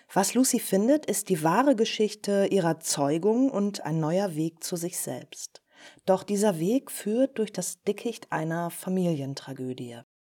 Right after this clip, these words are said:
Yoga Town wechselt zwischen den Erzählebenen, zwischen zweitausendneunzehn und neunzehnhundertachtundsechzig,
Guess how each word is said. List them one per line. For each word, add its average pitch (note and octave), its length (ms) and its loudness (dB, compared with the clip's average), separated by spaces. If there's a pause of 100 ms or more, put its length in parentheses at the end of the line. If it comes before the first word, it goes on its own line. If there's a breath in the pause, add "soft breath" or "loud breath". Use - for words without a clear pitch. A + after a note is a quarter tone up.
(360)
Yoga C#4 280 8
Town G3+ 400 2
wechselt A3 440 0
zwischen G#3 280 -4
den G3 160 0
Erzählebenen, C#3 880 -4
zwischen F#3+ 420 -2
zweitausendneunzehn G#3+ 1160 2
und G#3+ 400 -2
neunzehnhundertachtundsechzig, F3 1500 -2